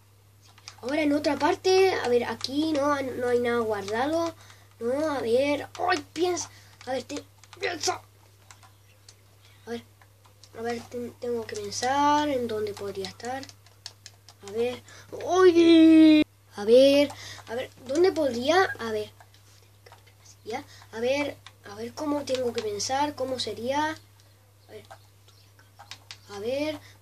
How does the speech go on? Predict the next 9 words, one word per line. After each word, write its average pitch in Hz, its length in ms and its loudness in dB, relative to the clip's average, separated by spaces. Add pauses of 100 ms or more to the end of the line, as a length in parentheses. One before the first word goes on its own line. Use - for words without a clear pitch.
cómo, 233 960 -2
cómo, 208 640 -10 (140)
a - 120 -10
ver, 330 220 -2 (180)
tienes 403 320 4
que 427 120 4
pensar, 415 520 6 (580)
tienes 403 200 4
que. 480 80 8